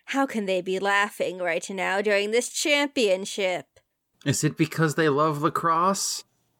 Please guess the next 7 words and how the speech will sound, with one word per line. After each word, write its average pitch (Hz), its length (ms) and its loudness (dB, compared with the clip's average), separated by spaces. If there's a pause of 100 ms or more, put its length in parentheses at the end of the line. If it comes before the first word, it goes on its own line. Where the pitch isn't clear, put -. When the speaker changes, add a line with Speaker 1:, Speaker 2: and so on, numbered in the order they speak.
(120)
Speaker 2:
Oh, 117 340 2
maybe 127 280 2
I 127 120 2
should 135 180 0
love 113 260 0
lacrosse 127 520 0
too. 123 400 2